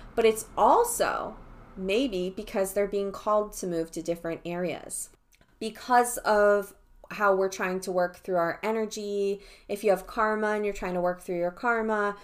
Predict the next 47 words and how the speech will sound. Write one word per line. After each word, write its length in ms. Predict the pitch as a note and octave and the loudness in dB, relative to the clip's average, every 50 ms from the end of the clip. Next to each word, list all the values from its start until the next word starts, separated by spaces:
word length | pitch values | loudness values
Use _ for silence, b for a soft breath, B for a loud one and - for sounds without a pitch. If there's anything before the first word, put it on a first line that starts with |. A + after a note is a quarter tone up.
| B B B B B - | B B B B B 2
or 580 | G#3 G#3 G3+ G3+ G3+ G3 F#3+ F#3+ F#3 F#3 F#3 F3+ | 4 6 8 8 8 6 6 6 4 2 2 0
you're 100 | - F#3+ | -4 -6
personally 420 | F#3+ - A#3+ A3 A3 - A3 G3+ G3 | -2 0 0 -2 0 -2 -4 -4 -4
trying 240 | - - G3 F3+ F3+ | -4 -4 -4 -2 -2
to 60 | F3+ | 0
raise 240 | F3+ F3+ F3+ F3 F3+ | 0 -2 -2 -2 -2
your 80 | F#3 | -2
vibrational 580 | E3+ E3+ E3+ E3 F3 E3+ E3+ - - F3 E3+ F3 | 0 0 0 0 0 -2 -2 -4 -6 -6 -8 -8
frequency, 880 | F3 - C4 C4+ C4+ - G#3+ G#3+ G3+ F#3 - - F3+ E3+ E3+ E3+ E3+ E3+ | -6 -6 -6 -6 -6 -6 -8 -8 -8 -8 -8 -6 -4 -4 -2 -2 -2 -2
or 180 | - F#3+ F3+ | 0 0 0
you're 160 | F3 F3 E3+ E3+ | 0 0 0 0
a 40 | |
light 300 | E3+ F3+ G#3 A3+ A3 G#3+ | 0 0 0 0 0 0
worker 340 | G3+ G3 F#3+ F#3+ G3 F#3+ F#3 | -2 -2 -2 -2 -2 -2 -2
and 120 | F#3 F#3 F3+ | -2 -2 -2
you're 80 | E3+ | -4
being 180 | F3 F3+ F3 F3 | -4 -4 -6 -6
called 280 | F3 - F3+ E3+ E3 | -4 -4 -4 -4 -4
to 100 | - E3+ | -4 -6
do 180 | E3 E3+ E3 E3 | -6 -4 -2 -2
this, 460 | D#3+ D#3+ D#3+ D#3+ D#3 - - - B B B B B B B B - | 0 0 0 0 -2 -4 -6 -8 B B B B B B B B -6
you 140 | G#3 A3 A#3 | -2 -2 2
might 260 | A#3 A#3 A#3+ C4 B3+ | 4 4 4 4 4
be 80 | E4+ D#4 | 0 -2
called 340 | - - - A#3 A3+ A3 A3+ | -2 0 2 2 2 2 2
to 100 | - G3+ | -2 -6
just 260 | - G3 F#3 - - | -6 -4 -6 -4 0
randomly 560 | F#3 F#3 F#3+ G#3 G#3+ A3 A3 G#3 G#3+ G#3+ G#3 | 0 2 2 2 2 0 -2 -2 -2 -2 -2
move 380 | G3+ G3 F#3+ G3 G3 F#3+ F#3+ F#3+ | 0 0 2 2 2 0 -2 -4
to 540 | - - - G3+ F#3+ F#3 F3+ F3+ F3+ F#3 - - | -8 -6 0 2 4 4 4 4 2 0 2 4
Oklahoma. 1040 | G#3+ G3 G3 F#3+ - - F#3 F#3 F#3 G3 G#3 F3 F3 E3+ E3+ F3 E3 D3+ C#3+ C#3+ D3+ G3 | 6 6 4 4 0 0 2 2 4 4 2 0 0 0 0 0 0 0 0 -2 -2 0
You 100 | A3 G#3 | 0 0
have 100 | G3+ A#3 | 0 2
no 160 | A#3 B3 B3+ | 2 4 4
idea 340 | B3+ B3 A#3+ C4+ C#4+ C4+ C4 | 4 4 4 6 6 6 8
why 220 | C4 B3+ C4 C4+ | 6 6 4 4
you 60 | C4+ | 2
need 220 | C#4 D4 D4 C#4+ - | 0 0 0 -2 0
to 60 | - | 0
move 220 | D4 D#4+ F4 E4+ E4+ | 2 2 2 2 2
to 80 | - F4 | 2 2
Oklahoma, 580 | F4+ F4 - F4 F#4 F#4 F#4 F4+ F4+ F#4+ F#4+ - | 2 2 0 -2 0 0 0 0 2 2 2 2
but 160 | - - - | 0 -2 -2
you're 100 | G3 F#3 | -2 -2
moving 340 | F3+ F3+ F#3+ G#3 G#3 A3 A3 | 0 2 2 2 0 0 -2
to 140 | A3 - - | -4 -2 0
Oklahoma. 840 | G3+ G#3 G#3 G#3 A3 G#3 G#3 G#3 F#3+ F#3+ F#3 F3+ D#3+ - - F#3 | 0 0 0 -2 -4 -4 -4 -2 -2 -2 -2 -2 -4 -6 -6 -10